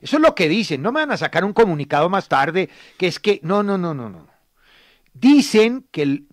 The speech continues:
presidente del Once Caldas iba a la, a la, a la, a la práctica a cargarse al médico. Y se enferma y el médico lo salva y lo lleva,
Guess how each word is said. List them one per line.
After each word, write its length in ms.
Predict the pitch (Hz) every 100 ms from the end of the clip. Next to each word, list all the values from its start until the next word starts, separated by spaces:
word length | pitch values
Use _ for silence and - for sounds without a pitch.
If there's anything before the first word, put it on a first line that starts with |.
| -
presidente 500 | 147 143 139 165 240
del 100 | 180
Once 220 | 147 202
Caldas 380 | 185 190 185 -
iba 400 | 240 277 285 254 220
a 40 |
la, 160 | 175 151 -
a 140 | 147
la, 120 | 147 143
a 200 | 139 143
la, 320 | 131 120 98 82 _ _ _ - _ _ _ _ -
a 80 | 185
la 140 | 240
práctica 560 | 202 170 214 185 226 - _ _ _ _ _
a 340 | 160 165 208 - _ _ _ -
cargarse 440 | 175 151 156 -
al 80 | 156
médico. 460 | 135 110 - - _ _ -
Y 300 | 247 294 285
se 180 | - 196
enferma 560 | 160 143 269 262 254 -
y 140 | 190 185
el 100 | 175
médico 400 | 214 226 - 170
lo 100 | -
salva 520 | 233 254 240 233 _ _ _ _ _
y 140 | 226
lo 120 | 220 202
lleva, 500 | 190 202 185 240